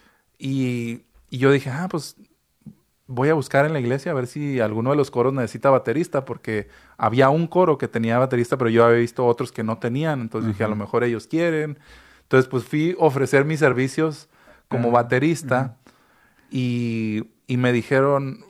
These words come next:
Speaker 1: al primer coro que fui, me dijeron, "Sabes que sí tenemos, nomás que ahorita, eh, lo acaban de operar, pero, pues, ya va a regresar en un par de semanas y se nos hace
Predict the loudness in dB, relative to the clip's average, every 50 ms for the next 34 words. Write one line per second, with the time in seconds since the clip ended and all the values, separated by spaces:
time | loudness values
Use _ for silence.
0 | _ -10 -4 -4 -2 0 0 2 2 2 2 4 2 2 2 2 -2 -2 -2 -2
1 | -2 -2 -4 -4 -2 0 0 0 0 0 -2 -2 -2 0 0 -2 -4 -6 -8 -8
2 | -8 -8 -10 -6 -2 0 2 2 2 2 0 0 -2 -4 -4 -4 -6 -6 -8 -6
3 | -4 -4 -4 -4 -2 0 0 2 2 2 0 -4 _ _ _ _ _ _ _ _
4 | _ _ _ -6 -4 -2 -2 -2 -2 -2 -4 -8 -10 -14 -4 0 2 2 2 4
5 | 4 4 4 4 4 2 2 2 4 4 4 4 4 4 2 2 0 -6 _ _
6 | _ _ _ -8 -6 -6 -6 -6 -4 -2 0 2 2 2 2 2 0 0 -2 -2
7 | -2 -2 -2 -2 -2 -2 0 0 0 0 0 -2 -2 -2 -2 -2 -2 -4 -6 -8
8 | -8 -6 -6 -6 -4 -2 -2 -2 -2 0 0 2 2 2 2 -2 -6